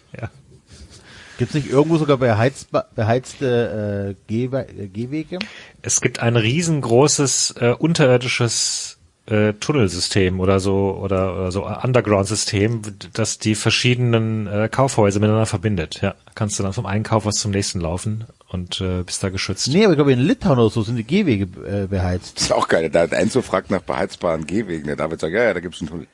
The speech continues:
Speaker 2: Ja, der hört mir auch nicht
Speaker 1: Ach so,
Speaker 2: zu.
Speaker 1: sorry, ich dachte, ich dachte, du wüsstest. Nee, also Montreal ist nämlich berühmt dafür, dass es diese unterirdischen, ähm, Verbindungen gibt in, in der Innenstadt. Ich dachte, das,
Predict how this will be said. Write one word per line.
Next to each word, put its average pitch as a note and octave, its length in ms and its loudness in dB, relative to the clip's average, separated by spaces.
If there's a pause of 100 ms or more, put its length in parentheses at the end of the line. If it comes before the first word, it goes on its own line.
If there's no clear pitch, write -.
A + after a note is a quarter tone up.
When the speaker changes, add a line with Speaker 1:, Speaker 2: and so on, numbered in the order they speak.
(400)
Speaker 2:
Ja, G2 160 -6
der G#2 180 -4
hört C#3+ 120 0
mir D3+ 80 -8
auch A#2 80 -4
nicht A#2 80 -4
Speaker 1:
Ach G#2 60 -6
so, A2 160 0
Speaker 2:
zu. - 40 0
Speaker 1:
sorry, A#2+ 220 2
ich A2 120 -2
dachte, B2 240 0
ich G#2 80 -6
dachte, A2+ 260 0
du G#2 120 0
wüsstest. - 340 -4
Nee, A#2+ 160 4
also A#2 180 2
Montreal C3 500 2
ist C#3 160 0
nämlich B2 180 2
berühmt A#2 280 4
dafür, A2 260 2
dass F#2+ 100 -6
es F#2+ 120 -8
diese G2+ 200 -2
unterirdischen, F#2 840 -2
ähm, E2+ 400 -2 (200)
Verbindungen E2+ 460 0
gibt - 300 -8 (200)
in, G2+ 320 -10
in F#2+ 120 -2
der F2+ 160 4
Innenstadt. F#2 400 0 (420)
Ich - 60 -14
dachte, - 240 -2
das, - 80 -8